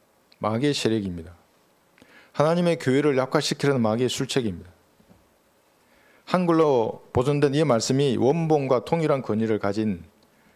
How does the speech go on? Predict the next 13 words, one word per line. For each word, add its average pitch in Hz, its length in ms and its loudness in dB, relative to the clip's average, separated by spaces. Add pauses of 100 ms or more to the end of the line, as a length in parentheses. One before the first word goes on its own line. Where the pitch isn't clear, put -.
(240)
단어라는 143 800 0
믿음을 156 360 0
가지고 95 480 -2 (1800)
여러분, 113 480 -2 (260)
예, 90 260 -8 (640)
성경을 139 420 0
나누어 123 280 2
공부하면 107 680 0
하나님의 143 400 0
능력이 127 440 0
드러납니다. 95 520 -4
여러분을 92 340 -6
통해서. - 360 -20